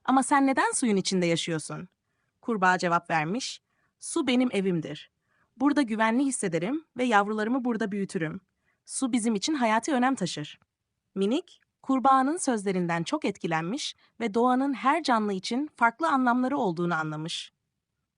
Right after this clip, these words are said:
Son olarak, ormanın derinliklerinde yaşlı ve büyük bir ağaç görmüş. Ağacın dalları, yaprakları ve gövdesiyle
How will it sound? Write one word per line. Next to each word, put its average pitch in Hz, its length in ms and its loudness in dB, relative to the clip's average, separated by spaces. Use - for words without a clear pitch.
Son 294 260 -2
olarak, 196 520 0
ormanın 269 460 2
derinliklerinde 202 840 -2
yaşlı 220 400 -2
ve 294 160 -4
büyük 254 260 -2
bir 294 120 -2
ağaç 269 280 2
görmüş. 147 520 -6
Ağacın 202 480 2
dalları, 175 520 0
yaprakları 220 640 -2
ve 262 60 0
gövdesiyle 196 800 -2